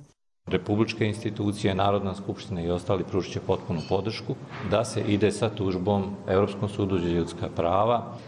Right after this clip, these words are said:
u Strasburu, jer se radi o flagrantnom kršenju ljudskih prava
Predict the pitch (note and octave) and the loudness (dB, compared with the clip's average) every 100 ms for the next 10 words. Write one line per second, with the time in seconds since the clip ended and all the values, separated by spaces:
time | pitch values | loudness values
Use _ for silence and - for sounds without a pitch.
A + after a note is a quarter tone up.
0 | - F2+ - F2 E2+ F2 G2 B2+ A#2+ - | -6 -6 -2 -4 0 2 4 4 2 2
1 | A2+ - G#2+ A2 G#2+ G2+ G2+ G2 - E2+ | 0 2 2 4 4 4 0 0 0 2
2 | E2+ - G2 G2 A#2 B2+ - F2+ E2 - | 2 2 -2 2 2 2 -2 -4 -4 -2
3 | A2+ A#2+ G2+ F2 - F#2+ F2 D#2+ - - | -2 0 0 0 -4 0 0 0 -8 -6
4 | - F#2+ A2 C3+ | -2 2 2 2